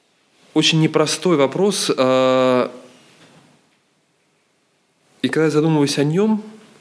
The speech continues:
а, наверное, одно из ярких, один из ярких примеров, когда человек вот такого обращения Бога к человеку, это история Илии. История Илии, который убегал, который слушал Бога, да.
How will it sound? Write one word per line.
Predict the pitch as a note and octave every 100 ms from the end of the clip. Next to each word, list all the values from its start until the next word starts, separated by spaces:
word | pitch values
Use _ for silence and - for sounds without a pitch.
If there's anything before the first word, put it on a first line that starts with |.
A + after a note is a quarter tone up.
| _ _ _ _ _ _ _ _ _ _ _ _ _ -
а, | B2 B2+ B2+ B2
наверное, | C3 D#3+ D#3
одно | D3
из | D#3 C3+
ярких, | D#3+ C#3+ -
один | C3 C#3
из |
ярких | D3 D3 -
примеров, | - B2+ D3+ C3 A2
когда | A2 G#2+
человек | - A#2 A2 -
вот | G2+ - _ _
такого | A2 B2 A2
обращения | A2+ B2+ - D3 B2+ A2
Бога | G#2 A2 B2+ A2+ G2+
к |
человеку, | - A#2+ A#2+ C#3 D#3 A2 G#2 - - - - - _ -
это | C#3 C#3 C#3 C3+ C3 B2+
история | B2+ - C#3+ C3 A#2+ A2+ - - - - -
Илии. | C#3 E3 A#2 F#2+ - - - - _ _ _ _ _ _ _ -
История | C#3+ - D3 C#3+
Илии, | C#3 D3 C3+ B2+ A#2 -
который | A#2 C#3 B2 A#2+ -
убегал, | A#2+ A#2 A#2 C#3+ D3
который | C3+ F3
слушал | F3 A#3 - G#2
Бога, | F#2+ F2+
да. | F2+ B2